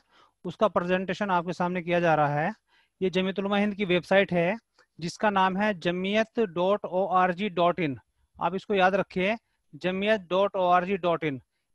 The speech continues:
और इसका भी ख्याल रखें, जब आप अपने मोबाइल में खोलें तो इसको Google Chrome में खोलें या Google सर्च में खोलें। डायरेक्ट लिंक पे क्लिक करने से, अ, डिफॉल्ट ब्राउज़र उसको नहीं खोलता है। तो इसका, इसलिए आपसे दरख्वास्त है कि आप जब भी जमीयत उलमा हिंद की वेबसाइट को खोलें, Google Chrome में या Google सर्च में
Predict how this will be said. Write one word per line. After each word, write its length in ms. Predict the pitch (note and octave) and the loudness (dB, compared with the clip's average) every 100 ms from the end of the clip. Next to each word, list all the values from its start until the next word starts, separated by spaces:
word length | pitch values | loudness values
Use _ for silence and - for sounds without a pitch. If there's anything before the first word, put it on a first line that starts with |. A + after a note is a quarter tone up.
| _ | _
और 140 | E3+ G3 | -2 0
इसका 220 | - A3+ | 2 2
भी 80 | G#3+ | 4
ख्याल 220 | G#3+ G#3 | 4 4
रखें, 280 | G3+ A3+ A3 | 2 0 -2
जब 180 | G3+ | 2
आप 140 | F#3+ F#3+ | 2 2
अपने 180 | G3+ G3+ | -2 -4
मोबाइल 320 | F#3 F#3 G3+ | 2 2 2
में 100 | G#3+ | -2
खोलें 360 | F#3 F#3+ G#3 | -2 -2 0
तो 140 | G#3+ G#3 | 0 -2
इसको 320 | - A3+ F3+ E3 | -2 -4 -4 0
Google 300 | F3 G#3+ G3 | 2 2 2
Chrome 180 | F#3+ | 0
में 120 | F#3+ F#3 | 0 -2
खोलें 360 | D#3 D3 C3 - _ _ _ _ _ _ | -2 -2 -4 -8 _ _ _ _ _ _
या 100 | G3 | 0
Google 300 | F3+ F3+ A3 | 0 2 4
सर्च 260 | G#3 G3 - | 4 0 0
में 120 | G#3+ | -2
खोलें। 400 | F#3 F3 F3 A#3+ - _ _ _ - | 0 0 2 0 -4 _ _ _ -2
डायरेक्ट 320 | E3+ G#3+ G#3+ | 2 2 2
लिंक 200 | A3 G#3+ | 0 0
पे 100 | A3+ | -4
क्लिक 280 | - G#3+ - | -2 -4 2
करने 280 | G#3 G3+ G3+ | 2 2 -2
से, 180 | A#3 | 0
अ, 560 | A#3 A3+ G3 F3+ F3 F3 | 0 0 0 0 0 -2
डिफॉल्ट 360 | D3 E3+ G#3+ A3 | -4 2 2 4
ब्राउज़र 420 | F#3+ F#3 F#3+ A3 | 2 2 4 2
उसको 260 | G#3 - A3 | 0 -4 -2
नहीं 180 | G3+ G#3+ | 0 0
खोलता 360 | F3+ D#3 D#3 | 0 0 0
है। 200 | C#3+ F#3+ - _ _ _ _ _ | 0 -2 -6 _ _ _ _ _
तो 80 | G3 - | -12 -10
इसका, 420 | - - A3+ A3+ | -8 2 2 4
इसलिए 380 | G#3 - A3 A3 | 0 -2 0 2
आपसे 600 | G#3 G3 _ - A3+ G#3+ | 4 2 _ -4 -2 0
दरख्वास्त 500 | F#3 - G3 G3+ A3 | -2 0 0 2 0
है 100 | A3 | -2
कि 100 | G#3+ | -2
आप 300 | F3+ G3 G#3 | 2 2 2
जब 260 | F#3 F3 | -2 -4
भी 200 | G3+ A#3+ | -4 -4
जमीयत 380 | G3+ F3+ F#3+ G3+ | -2 -2 -4 -6
उलमा 180 | G3+ G3+ | -6 -6
हिंद 140 | G3+ | -6
की 100 | G3+ | -4
वेबसाइट 400 | F3+ E3+ F#3+ G3 | -4 -2 0 0
को 120 | G3+ | -2
खोलें, 380 | F#3+ G3 G#3 A3+ | -8 -6 -2 -4
Google 320 | G3+ F3 G3 | -4 -2 0
Chrome 320 | G3+ F#3 F3+ F#3+ | 0 -2 -2 -2
में 400 | G3 A3 A#3 G3 | -4 -4 -4 0
या 100 | F3+ | -2
Google 320 | E3 F3 G#3 | 0 0 0
सर्च 280 | G3 E3+ G3+ | 0 -6 -4
में 200 | G3+ | -4